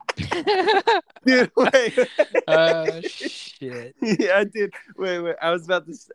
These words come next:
Speaker 2: uh, dude, I was about to be like, "Hey, dude, can you, like, keep that con-, like, can you keep that voice going without
Speaker 1: <laughs>
Speaker 2: cracking your voice?" <laughs> Oh, shit.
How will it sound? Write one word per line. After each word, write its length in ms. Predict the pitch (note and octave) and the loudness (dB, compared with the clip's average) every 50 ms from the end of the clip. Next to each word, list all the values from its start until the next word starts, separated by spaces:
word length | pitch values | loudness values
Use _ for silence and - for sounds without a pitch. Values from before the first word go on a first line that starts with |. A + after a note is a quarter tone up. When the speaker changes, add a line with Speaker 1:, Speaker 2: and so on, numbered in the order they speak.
| _ _ - | _ _ -14
Speaker 2:
uh, 100 | C3+ C#3 | -14 -12
dude, 220 | D3 D#3 E3 C#3+ | -8 -8 -6 -4
I 120 | C#3 C#3+ D#3+ | -2 -2 -4
was 140 | F3 E3+ | -4 -6
about 260 | F3+ E3 E3 D#3+ - A2 | -8 -6 -6 -6 -6 -8
to 60 | C#3+ | -14
be 180 | C#3 D3 D3 | -12 -10 -10
like, 200 | C#3+ C#3+ C#3 C#3 _ | -8 -8 -10 -10 _
"Hey, 180 | - D3+ C#3 C3+ | -10 -10 -10 -10
dude, 280 | B2+ B2+ C3+ C3 _ | -12 -14 -16 -16 _
can 180 | - D3 C3+ C3+ | -14 -14 -10 -8
you, 180 | C#3+ D#3 E3 D#3+ | -6 -4 -4 -4
like, 220 | D#3 D3 C3+ _ | -4 -6 -10 _
keep 320 | - - C#3 C#3+ C#3+ C3+ | -14 -8 -8 -8 -6 _
that 180 | - D3 B2+ B2 | -4 -6 -6 -4
con-, 280 | - - C#3 C3+ C#3 C3+ A#2 _ _ - | -6 -6 -6 -6 -8 -12 -20 _ _ -8
like, 240 | C3 C3 B2+ - _ _ | -6 -6 -6 -6 _ _
can 160 | - B2 C3 | -12 -8 -8
you 100 | C#3+ D3 | -8 -10
keep 260 | - - D#3 C#3+ _ | -6 -8 -8 -6 _
that 180 | D3 C#3+ C3+ B2 | -8 -8 -8 -10
voice 320 | B2+ C3+ C#3 C#3+ C3+ - | -8 -6 -6 -6 -8 -10
going 360 | - C3 A#2+ A#2+ B2+ C3+ C3+ | -10 -8 -6 -6 -6 -6 -6
without 420 | C3 B2 - - A#2 A2+ B2 B2+ B2 | -8 -8 -4 -2 -2 -2 -2 -4 -6
Speaker 1:
<laughs> 20 | |
Speaker 2:
cracking 640 | - - - C#4 - A#2 A2 - _ - D3 C3+ B2 | -8 -2 -2 -2 -2 -2 -8 -12 _ -8 -10 -8 -4
your 160 | C3 D#3+ D3 | -4 -4 -4
voice?" 400 | B2+ A2+ A#2 A2+ B2 D3 E3 - - _ _ _ _ _ - A#3 - - _ _ _ _ _ _ _ _ _ _ _ _ _ _ _ _ _ _ _ _ _ _ _ _ _ - _ _ _ _ _ _ _ _ _ _ _ _ _ _ _ _ _ _ _ _ _ _ _ _ _ _ _ _ _ _ _ _ _ _ _ _ _ _ _ | -4 -6 -6 -4 -4 -4 -6 -8 -14 _ _ _ _ _ -20 -20 -20 -20 _ _ _ _ _ _ _ _ _ _ _ _ _ _ _ _ _ _ _ _ _ _ _ _ _ -20 _ _ _ _ _ _ _ _ _ _ _ _ _ _ _ _ _ _ _ _ _ _ _ _ _ _ _ _ _ _ _ _ _ _ _ _ _ _ _
<laughs> 80 | C4+ B3+ - _ A#3 A3+ - _ - D4+ - _ _ _ _ _ G#4 - - - - - - _ - - - | 2 2 2 _ -2 -2 -2 _ -12 -12 -12 _ _ _ _ _ -20 -20 -20 -20 -20 -20 -20 _ -20 -8 0
Oh, 300 | - D#3 E3 E3 D#3+ D3+ | 2 2 4 4 2 0
shit. 300 | C3 - - F#3 F3+ | -2 0 0 0 0